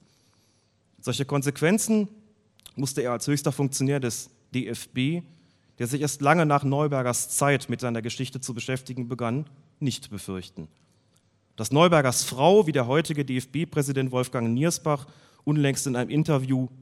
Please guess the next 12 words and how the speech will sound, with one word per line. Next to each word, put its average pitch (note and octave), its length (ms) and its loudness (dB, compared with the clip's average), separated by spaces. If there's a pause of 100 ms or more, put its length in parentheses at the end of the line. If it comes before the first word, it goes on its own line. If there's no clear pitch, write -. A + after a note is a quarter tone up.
(100)
tief - 320 -8
beeindruckt B2+ 800 -2
berichtete, C3 600 -4 (360)
dass A#2 160 -8
Neubergers C3+ 480 2
Frau D3 340 0
in B2+ 180 -4
den A#2+ 180 -4
Bergen C#3 320 2
Judäas B2+ 560 -2
Bäume C#3 360 0
pflanzte, B2 520 -4